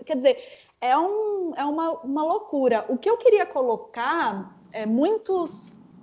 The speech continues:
com base no que a Bárbara falou, é... quando eu tuitei recentemente sobre as declarações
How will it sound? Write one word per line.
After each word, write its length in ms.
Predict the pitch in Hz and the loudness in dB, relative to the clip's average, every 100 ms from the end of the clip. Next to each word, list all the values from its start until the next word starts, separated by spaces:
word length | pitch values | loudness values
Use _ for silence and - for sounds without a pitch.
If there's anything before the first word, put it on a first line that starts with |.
| - | -20
com 200 | - 269 | -4 0
base 340 | 240 240 294 294 | 4 4 4 2
no 140 | 277 | -2
que 80 | 262 | -2
a 60 | 240 | -2
Bárbara 440 | 220 226 208 208 | 2 2 0 -4
falou, 720 | 196 202 185 196 262 254 185 - - - - _ _ | -6 -6 -2 6 6 6 2 -10 -20 -20 -20 _ _
é... 500 | 214 214 214 208 196 196 190 185 180 - _ - _ - _ _ _ _ - - - - | -2 2 4 4 2 0 -2 -4 -6 -10 _ -20 _ -20 _ _ _ _ -20 -20 -20 -20
quando 200 | - 262 | 2 6
eu 540 | 294 294 285 254 214 - _ | 8 8 6 4 0 -4 _
tuitei 480 | 247 226 - 247 240 | -2 -2 6 6 6
recentemente 1120 | 220 208 220 214 226 214 208 202 - 196 185 | 2 -2 -2 -2 -4 -2 -2 -6 -6 -6 -6
sobre 720 | - - 247 262 302 269 262 | -10 4 6 8 6 2 4
as 160 | 233 220 | 4 4
declarações 1040 | 220 220 214 208 - 214 202 202 196 - | 0 0 -4 -4 -6 -6 -4 -6 -10 -20